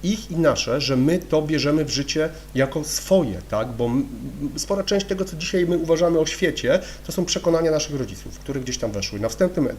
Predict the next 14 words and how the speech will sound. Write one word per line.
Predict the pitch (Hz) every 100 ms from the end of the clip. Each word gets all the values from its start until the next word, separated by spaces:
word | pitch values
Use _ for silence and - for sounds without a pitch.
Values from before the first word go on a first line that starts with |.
| 131
na, | 131 127 131
na | 131
pierwszym | 131 180 165
etapie | 156 151 151
życia | 151 170 165 - - -
te | 160
przekonania | - 170 170 175
były | 165 165
potężne. | 170 175 135
Myśmy | 123 143 151
chłonęli | 151 156 156 160 160 156
jak | 147 151 - - - - 117
gąbka, | - 190 185 - 90 85
tak? | - 107 123